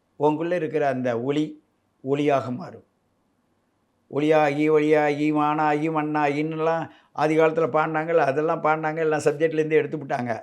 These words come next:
அவங்க எடுத்தா என்ன, எடுக்காட்டினா என்ன? அவங்கவுங்க பாடிக்கிட்டு தான் இருக்காங்க, அவங்கவுங்க ஓடிக்கிட்டு தான் இருக்காங்க. தேடுகின்ற ஆற்றல் படைத்தவனால் தேடிக்கொண்டே இருப்பான். அவன் எந்த இலக்கை நோக்கி தேடுகிறானோ, நீங்க சொன்னது போல ஒரு ரேஸ்குள்ள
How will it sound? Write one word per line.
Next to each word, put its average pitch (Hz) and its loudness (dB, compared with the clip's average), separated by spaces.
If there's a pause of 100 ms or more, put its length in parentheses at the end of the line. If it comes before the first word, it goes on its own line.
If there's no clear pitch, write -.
அவங்க 147 -2
எடுத்தா 156 2
என்ன, 165 0
எடுக்காட்டினா 151 0
என்ன? 131 -4 (400)
அவங்கவுங்க 139 0
பாடிக்கிட்டு 143 -2
தான் 156 -2
இருக்காங்க, 151 -4 (380)
அவங்கவுங்க 151 0
ஓடிக்கிட்டு 143 -2
தான் 139 -4
இருக்காங்க. 117 -6 (480)
தேடுகின்ற 196 2
ஆற்றல் 160 -2
படைத்தவனால் 151 0 (320)
தேடிக்கொண்டே 143 -2
இருப்பான். 120 -4 (300)
அவன் 127 -2
எந்த 160 -2
இலக்கை 170 -2
நோக்கி 151 -4
தேடுகிறானோ, 131 -2 (280)
நீங்க 131 -6
சொன்னது 151 -2
போல 127 -4 (400)
ஒரு 127 -4 (100)
ரேஸ்குள்ள 160 2